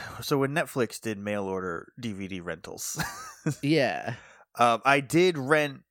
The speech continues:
Speaker 1: Freaks and Geeks from there, and they sent, you had to rent, like, a disc at a time from them.
Speaker 2: Yeah.
Speaker 1: I don't know if libraries are the same. If they're like, "Here's the whole box of Freaks and Geeks." Uh, <laughs>
Speaker 2: Right, here's the whole set. Enjoy,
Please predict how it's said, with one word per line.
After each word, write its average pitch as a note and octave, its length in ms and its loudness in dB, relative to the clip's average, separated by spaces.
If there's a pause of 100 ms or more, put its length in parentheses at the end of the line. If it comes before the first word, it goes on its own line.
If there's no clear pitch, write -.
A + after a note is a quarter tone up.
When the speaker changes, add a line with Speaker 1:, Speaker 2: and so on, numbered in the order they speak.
(100)
Speaker 1:
Freaks D3+ 420 0
and A#2 140 -2
Geeks C#3 240 0
from A2 240 -4
there, F#2 200 -2
and A2 300 -4
they D#3+ 240 4
sent, B2+ 420 -2 (220)
you C#3+ 160 4
had D#3+ 160 4
to C3+ 80 2
rent, C3 220 2
like, A2 160 0
a G#2+ 60 0
disc G#2 360 -4
at F2+ 100 -4
a F2 40 -8
time F2 300 -6
from E2 220 -14
them. F#2 240 2
Speaker 2:
Yeah. F2+ 400 0 (720)
Speaker 1:
I B2 80 -4
don't C#3+ 320 2
know C#3 140 4
if A2 100 -2
libraries G#2+ 600 2
are G#2 80 -2
the F#2+ 80 -4
same. G2 280 0
If G2 100 -6
they're G#2 80 -2
like, G2+ 140 0
"Here's C3+ 160 2
the B2+ 80 0
whole B2 180 4
box A2 320 2
of A2 80 -8
Freaks A2 260 -2
and A2+ 80 -6
Geeks." - 600 -8
Uh, B2 440 2 (100)
<laughs> - 100 -10
Speaker 2:
Right, C3+ 260 2
here's C#3+ 140 4
the C#3+ 80 4
whole C3 180 4
set. A2+ 460 2 (580)
Enjoy, B2 640 2